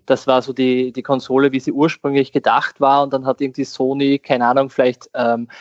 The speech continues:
kalte Füße bekommen, na, wir ha-, brauchen doch noch ein Laufwerk und dann klatschen sie das irgendwie so dran. Und es ist irgendwie so lieblos, für mich irgendwie so integriert und auch das Laufwerk ist so auf der Seite und nicht in der Mitte. Äh, ich weiß nicht, also, hm,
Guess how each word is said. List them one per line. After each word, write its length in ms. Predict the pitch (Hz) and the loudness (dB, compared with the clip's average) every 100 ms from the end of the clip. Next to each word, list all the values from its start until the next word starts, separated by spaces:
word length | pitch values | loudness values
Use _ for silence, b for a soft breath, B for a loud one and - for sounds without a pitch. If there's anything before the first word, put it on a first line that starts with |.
| - | -2
kalte 300 | 135 127 135 | -2 0 -2
Füße 300 | 170 160 151 | -2 -6 -2
bekommen, 460 | 139 - 131 139 131 | -2 0 0 0 2
na, 200 | 131 147 | 0 2
wir 120 | 131 | -2
ha-, 80 | 131 | 0
brauchen 320 | 131 127 123 | 0 -2 -2
doch 160 | 131 | -2
noch 140 | 147 - | -2 -4
ein 120 | 139 | 0
Laufwerk 540 | 120 131 - 135 139 | 0 -2 0 2 2
und 120 | 135 131 | 0 -2
dann 120 | 131 | -2
klatschen 400 | - 120 - 139 | -2 -4 -4 -4
sie 60 | |
das 180 | 139 127 | -4 -4
irgendwie 280 | 131 120 135 | -8 -8 -10
so 140 | - | -6
dran. 380 | 131 120 110 151 _ b b b b | -2 0 -2 -6 _ b b b b
Und 140 | 135 131 | -4 -2
es 140 | - | 0
ist 100 | 151 | 0
irgendwie 380 | 165 156 151 151 | 2 2 2 -2
so 180 | - 143 | 2 0
lieblos, 580 | 135 170 - 127 131 - 123 | 2 -2 2 2 4 0 -2
für 160 | 147 | -4
mich 420 | 139 139 147 - 143 | -4 -2 -4 -4 -2
irgendwie 300 | 135 131 143 | -2 -2 -6
so 360 | - 139 113 - - | 0 0 -2 -10 -6
integriert 640 | 143 147 - 139 143 165 147 | -2 -2 0 4 4 4 0
und 140 | 135 | 2
auch 160 | 135 - | 0 0
das 240 | 143 - | -6 -2
Laufwerk 420 | 110 113 - 139 | 0 0 0 -2
ist 140 | 143 - | -2 -2
so 80 | 139 | -2
auf 80 | |
der 100 | - | -2
Seite 460 | 147 - 120 131 147 | -4 0 -2 -2 -6
und 120 | 139 | -6
nicht 200 | 151 - | -10 -10
in 80 | 143 | -6
der 80 | 139 | -6
Mitte. 580 | 135 156 - 151 151 147 b b b b | -6 -6 2 4 4 0 b b b b
Äh, 80 | - - - _ _ - | -20 -18 -18 _ _ -12
ich 200 | 147 143 | -4 2
weiß 240 | 131 - | 2 0
nicht, 180 | 131 - | -6 -2
also, 340 | 127 131 127 _ _ | 2 2 0 _ _
hm, 340 | - 143 151 | -8 -4 -2